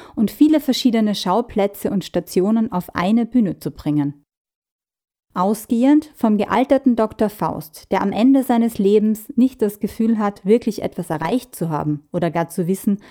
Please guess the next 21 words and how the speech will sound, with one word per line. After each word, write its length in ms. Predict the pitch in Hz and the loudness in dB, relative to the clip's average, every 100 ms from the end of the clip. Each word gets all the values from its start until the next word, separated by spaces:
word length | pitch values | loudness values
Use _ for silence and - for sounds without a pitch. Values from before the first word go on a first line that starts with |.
| - - | -12 -4
was 220 | 180 - | -4 0
die 160 | 190 | 0
Welt 420 | 180 240 - - _ | 2 0 -2 -20 _
im 160 | - 196 | -4 0
Innersten 500 | 233 262 247 - 226 | 2 2 2 -2 -2
zusammenhält. 840 | 214 - 156 147 143 156 151 - _ _ _ _ _ _ _ _ _ _ _ - | -4 0 2 2 -2 -6 -12 -14 _ _ _ _ _ _ _ _ _ _ _ -2
Er 140 | 226 | 0
verflucht 720 | 233 254 - 233 208 - - | 2 0 4 2 2 -2 -8
Vernunft 520 | 208 196 277 302 - | 0 4 6 4 0
und 200 | - 175 | -6 -2
Wissenschaft 720 | 220 240 247 226 214 208 - - - | -2 0 -2 0 -4 -4 -8 -12 -6
und 180 | 202 | -4
ist 200 | - - | -4 0
mehr 320 | 214 247 285 247 | 2 4 4 2
als 180 | 247 | -2
bereit, 560 | - 196 160 147 - - | -2 -2 -2 -8 -16 -4
den 160 | 185 175 | -4 0
großen 540 | 185 254 285 247 202 | 2 2 2 0 0
Worten 560 | 180 220 220 240 214 196 | -2 -2 -2 -2 0 0
wilde 340 | 240 208 208 | 0 0 -2
Taten 640 | - 190 226 - 156 180 | -4 -2 -2 -2 -6 -6